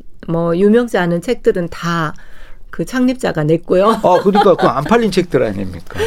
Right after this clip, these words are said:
Speaker 1: <laughs> 그거 다 잘 팔렸죠. 그 시기에.
Speaker 2: 네.
Speaker 1: 매대 밑에서. <laughs>
Speaker 2: 어, 그러시군요.
Speaker 1: 그래서 이제 코란도를 몰고 다니면서
Speaker 2: 음. 음.
Speaker 1: 제작 과정이 책은 복잡하잖아요.
Speaker 2: 잘
Speaker 1: 그러니까
Speaker 2: 모를 텐데 코-, 옛날에 그 쌍용차에서 나온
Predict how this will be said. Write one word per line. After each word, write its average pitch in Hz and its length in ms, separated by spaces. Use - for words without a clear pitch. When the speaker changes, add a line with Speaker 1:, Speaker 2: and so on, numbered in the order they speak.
Speaker 1:
<laughs> 233 280
그거 254 220
다 180 260
잘 180 240
팔렸죠. 262 540
그 196 200
시기에. 180 680
Speaker 2:
네. 202 260
Speaker 1:
매대 196 260
밑에서. 180 600
<laughs> - 400
Speaker 2:
어, 101 220
그러시군요. 107 800
Speaker 1:
그래서 262 340
이제 202 200
코란도를 262 600
몰고 190 360
다니면서 170 960
Speaker 2:
음. 110 40
음. 101 280
Speaker 1:
제작 254 380
과정이 175 520
책은 262 360
복잡하잖아요. 175 1200
Speaker 2:
잘 139 140
Speaker 1:
그러니까 139 80
Speaker 2:
모를 147 260
텐데 135 240
코-, - 240
옛날에 165 360
그 139 140
쌍용차에서 165 1040
나온 101 340